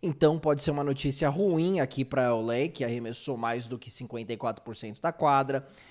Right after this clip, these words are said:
é, teve um aproveitamento da linha de três de perto de quarenta e seis por cento, Austin Reaves meteu cinco bolas de três,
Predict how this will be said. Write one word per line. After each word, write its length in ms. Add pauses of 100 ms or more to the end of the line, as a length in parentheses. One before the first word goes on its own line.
(160)
é, 140
teve 280
um 40
aproveitamento 640
da 80
linha 160
de 120
três 220
de 80
perto 240
de 140
quarenta 560
e 80
seis 440
por 200
cento, 500
Austin 540
Reaves 300
meteu 340
cinco 500
bolas 320
de 100
três, 440